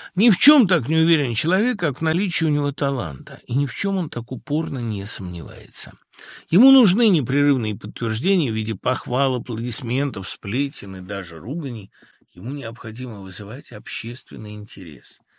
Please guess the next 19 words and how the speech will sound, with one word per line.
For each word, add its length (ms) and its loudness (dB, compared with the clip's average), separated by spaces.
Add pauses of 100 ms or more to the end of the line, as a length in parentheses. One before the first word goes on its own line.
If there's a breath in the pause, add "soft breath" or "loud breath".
(500 soft breath)
Не 120 -2
только 360 2
тщеславие 720 2
собрало 520 -4
в 20 -2
этой 200 -8
комнате 520 -8
людей 380 -4
оригинального 600 -6
жанра. 360 -14 (120)
Если 400 -6
бы 160 -8
это 240 -6
было 320 -8
так, 320 -6
я 100 -2
ушёл 320 -4
бы 160 -2
первым. 540 -4